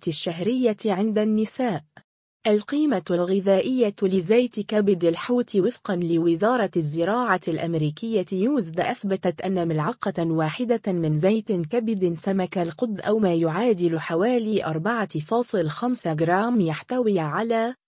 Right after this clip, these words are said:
واحد وأربعون سعرًا حراريًا، أربعة آلاف وخمسمائة وحدة دولية من فيتامين ألف همزة، أربعمائة وخمسون وحدة دولية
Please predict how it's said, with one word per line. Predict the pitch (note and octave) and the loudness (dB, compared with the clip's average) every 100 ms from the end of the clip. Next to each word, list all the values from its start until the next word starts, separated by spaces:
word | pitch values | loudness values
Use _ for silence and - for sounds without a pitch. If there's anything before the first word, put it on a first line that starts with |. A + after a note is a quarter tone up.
| - | -4
واحد | F3+ A#3 C#4+ A3 F3+ | -2 -2 -2 -2 0
وأربعون | E3+ D#3+ D3+ D#3+ D#3+ D#3 D#3+ B3+ G3+ | 0 0 0 -2 0 0 0 0 -2
سعرًا | D#3 A3 A3+ G3+ G3 | -2 -2 0 0 -2
حراريًا، | F3+ F#3 E3+ D#3 D#3 B3 E3 D#3 D3 C#3+ _ _ _ _ G#3+ | -4 -4 -2 0 0 0 -2 -2 -2 -4 _ _ _ _ -2
أربعة | G3+ F#3+ C#4+ G#3+ F#3 | 0 0 -2 -2 -2
آلاف | E3 D#3+ E3+ A3+ - | -2 0 0 2 2
وخمسمائة | A3 F#3+ F#3 G3+ G3+ - F3+ A3+ D#3+ | 2 2 0 -2 -2 -2 -2 -2 -2
وحدة | F3 A#3+ G3 E3+ E3 | -2 -2 -4 -4 -2
دولية | E3 D3+ C#3+ D3 G#3 A3 G3+ | -2 0 0 0 0 0 0
من | A3+ G3+ E3+ E3 | 0 0 0 -2
فيتامين | F3 G#3 G#3+ F#3 E3+ G#3 A#3 - | -2 -2 0 0 0 0 0 0
ألف | A#3+ B3 - | -2 -4 -6
همزة، | F#3 C4+ A3 D#3+ D3+ - _ _ _ _ G#3+ | -4 -2 0 0 -2 -8 _ _ _ _ 0
أربعمائة | G3+ F#3+ G3 G#3+ A#3+ A#3+ F3+ | 2 2 2 2 0 0 0
وخمسون | D#3+ D#3 F3+ D#3+ B3 C4 G3+ | 0 0 -2 -2 -4 -2 0
وحدة | E3+ A3+ - F#3 D#3+ E3+ | 0 -2 -2 -4 -2 -2
دولية | D#3 D3 C#3+ D#3 A3 G#3+ | 0 0 0 -2 0 0